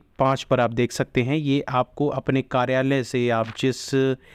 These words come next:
जहाँ पर आप पोस्टेड हैं, आपको वहाँ से फिल कराना होगा और ये आपको सबमिट करना होगा।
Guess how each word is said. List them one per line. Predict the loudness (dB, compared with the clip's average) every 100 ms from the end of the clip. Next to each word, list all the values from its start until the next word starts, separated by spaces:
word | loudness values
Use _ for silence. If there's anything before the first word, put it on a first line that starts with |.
| -20 _ -2
जहाँ | 0 0
पर | 2 2
आप | 2 0
पोस्टेड | 0 -2 2 0 2
हैं, | 0 0
आपको | 0 0 0
वहाँ | 2 0
से | 0 -2
फिल | -2 0
कराना | 0 2 0 0
होगा | 0 -2 -2 -2
और | -2 0 0
ये | 0 0
आपको | 0 -2 -2 -6
सबमिट | -2 0 0 0
करना | 0 0 2 0
होगा। | -2 -2 -2